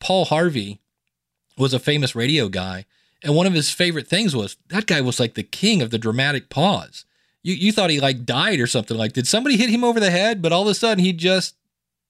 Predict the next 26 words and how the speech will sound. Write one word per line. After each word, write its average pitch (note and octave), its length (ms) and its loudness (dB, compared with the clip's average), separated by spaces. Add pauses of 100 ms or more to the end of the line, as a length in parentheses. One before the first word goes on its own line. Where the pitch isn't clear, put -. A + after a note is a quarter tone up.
(1500)
in F3 100 2
the F#3 60 4
middle G3+ 280 4
of G#3 60 0
a G#3+ 80 2
sentence, D#3+ 420 0
paused E3+ 300 2
for F#3+ 100 -2
no F#3 140 4
reason. F3+ 340 2
And C3+ 100 0
you're D3 100 2
like, C#3+ 160 2
"Did D#3 120 0
he A#3 80 2
fall C4 200 0
asleep? G#3+ 400 2
Is E3+ 80 0
he A3 80 2
narcoleptic A3+ 640 2
or G#3+ 100 0
something?" A3 360 2
It G#3 60 2
was F3+ 140 2
really G3 200 2
weird. E3+ 360 4